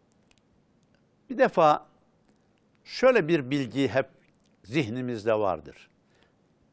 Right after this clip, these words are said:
Esma-ı Hüsna doksan dokuz tane isimdir. Bir hadis-i şerifte de Peygamber Efendimiz'den nakledilir.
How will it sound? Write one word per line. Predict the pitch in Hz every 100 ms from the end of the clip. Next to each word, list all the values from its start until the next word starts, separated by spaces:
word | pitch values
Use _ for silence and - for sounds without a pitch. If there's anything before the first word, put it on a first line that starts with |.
| _ _ _ _ -
Esma-ı | 165 - 196 180 120
Hüsna | 117 - 113 139 196 _ _ -
doksan | 170 - - 151 139
dokuz | 135 190 -
tane | - 101 101 160 170 _ _ _ -
isimdir. | 139 - 120 76 - - _ _ _ _ _ _ _ _ _ _ _ _ _ _ _ _ _ _ _ -
Bir | 208
hadis-i | - 190 233 -
şerifte | 170 165 - 220 135
de | 107 - _ _
Peygamber | 151 156 147 135 127
Efendimiz'den | 113 127 123 113 110 95 117 117 _ _ _ _ -
nakledilir. | 165 165 95 82 76 67 -